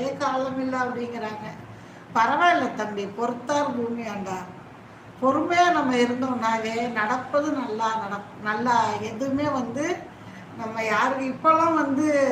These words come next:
யாருக்கும் உதவி பண்ண போனா கூட அது உபத்திரியமா முடியுதுங்கிறாங்க. உண்மையும் கூட அது. நம்ம யதார்த்தமா இங்க நான் அவங்க நின்றாங்க பாத்தீங்களா அப்படின்னு கேட்டா கூட, அஹ், நின்னாங்கன்னு சொன்னா கூட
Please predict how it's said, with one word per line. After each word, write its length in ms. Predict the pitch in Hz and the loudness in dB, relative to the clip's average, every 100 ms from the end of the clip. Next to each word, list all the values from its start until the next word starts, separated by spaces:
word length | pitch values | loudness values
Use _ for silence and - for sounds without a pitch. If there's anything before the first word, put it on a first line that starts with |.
| 233 233 | 2 2
யாருக்கும் 580 | 226 233 277 285 302 269 | 2 2 0 0 0 0
உதவி 240 | 262 302 330 311 | 2 4 4 2
பண்ண 180 | 269 247 | 0 0
போனா 340 | 240 240 233 226 - | -2 -4 -4 -6 -4
கூட 140 | 262 | -2
அது 180 | 262 233 226 | -2 -4 -4
உபத்திரியமா 560 | 226 262 254 277 269 262 240 | -6 -6 -2 0 2 2 0
முடியுதுங்கிறாங்க. 720 | 208 202 202 214 196 185 180 175 - - - - - - - - - - - - - - - | 0 0 0 -2 -6 -6 -8 -12 -14 -18 -20 -20 -20 -20 -20 -18 -18 -18 -18 -18 -18 -18 -4
உண்மையும் 480 | 262 311 359 370 339 | 2 4 6 4 4
கூட 160 | 302 277 | 4 4
அது. 240 | 233 220 196 - 214 | 2 -2 -4 -6 -6
நம்ம 240 | 220 220 | -4 -2
யதார்த்தமா 680 | 208 233 277 277 320 311 311 302 269 254 233 220 214 - - - - - | 0 2 2 2 2 2 4 2 2 0 0 -2 -6 -10 -14 -14 -14 -6
இங்க 140 | 240 | -2
நான் 140 | 254 247 | 2 4
அவங்க 200 | 233 226 233 | 2 0 0
நின்றாங்க 400 | 269 311 302 294 - | 2 2 2 2 2
பாத்தீங்களா 480 | 233 254 285 262 262 | 0 0 0 0 0
அப்படின்னு 340 | 233 214 226 214 | 0 -2 -4 -6
கேட்டா 300 | 214 - 226 | -6 -2 -4
கூட, 260 | 208 196 190 226 277 277 - - - - - - | -4 -4 -2 0 0 -2 -8 -14 -16 -18 -14 -6
அஹ், 420 | 262 247 240 233 226 | -2 0 2 0 0
நின்னாங்கன்னு 560 | 262 302 349 349 349 294 | 2 4 4 4 2 2
சொன்னா 220 | 277 269 | 2 2
கூட 200 | 247 311 | 2 2